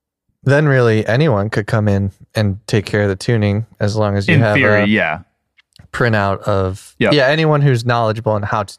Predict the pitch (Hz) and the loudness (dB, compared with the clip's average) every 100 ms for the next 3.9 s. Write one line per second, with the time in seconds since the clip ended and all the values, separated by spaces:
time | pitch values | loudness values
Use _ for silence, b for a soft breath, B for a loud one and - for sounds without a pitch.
0 | - 117 110 107 - _ _ - 85 73 | -4 0 2 0 -2 _ _ -8 -4 -2
1 | - _ _ _ - 107 101 98 95 90 | -4 _ _ _ -6 -2 0 -2 -4 -6
2 | - 87 87 82 - 82 80 82 78 76 | -2 -2 -2 -4 -4 -4 -4 -4 -4 -4
3 | 76 78 80 78 73 - 78 - - | -6 -6 -4 -4 -4 -10 -16 -16 -20